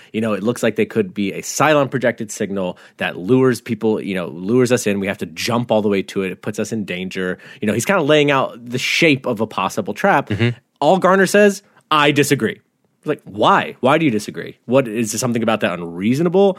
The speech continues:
Speaker 1: Have you seen this situation before and it wasn't a trap? Like, he's just being a fucking stubborn ass. That's it. "I disagree." Like, no reason,
Speaker 2: And
Speaker 1: no
Speaker 2: he says,
Speaker 1: thinking
Speaker 2: "I'm,
Speaker 1: behind
Speaker 2: I'm,
Speaker 1: it.
Speaker 2: I'm gonna get Adam on the line. I'm gonna get our men." Now, now here's another thing I was thinking about this.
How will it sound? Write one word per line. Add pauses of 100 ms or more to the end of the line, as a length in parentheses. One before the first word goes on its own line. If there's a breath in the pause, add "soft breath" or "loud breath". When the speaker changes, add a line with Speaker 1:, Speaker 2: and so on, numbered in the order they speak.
(120 loud breath)
Speaker 1:
Have
you
seen
this
situation
before
and
it
wasn't
a
trap?
Like, (240 loud breath)
he's
just
being
a
fucking
stubborn
ass.
That's
it. (160 loud breath)
"I
disagree." (640)
Like,
no
reason,
Speaker 2:
And
Speaker 1:
no
Speaker 2:
he
says,
Speaker 1:
thinking
Speaker 2:
"I'm,
Speaker 1:
behind
Speaker 2:
I'm,
Speaker 1:
it.
Speaker 2:
I'm
gonna
get (100)
Adam
on
the
line.
I'm
gonna
get
our
men." (400)
Now,
now
here's
another
thing
I
was
thinking
about
this.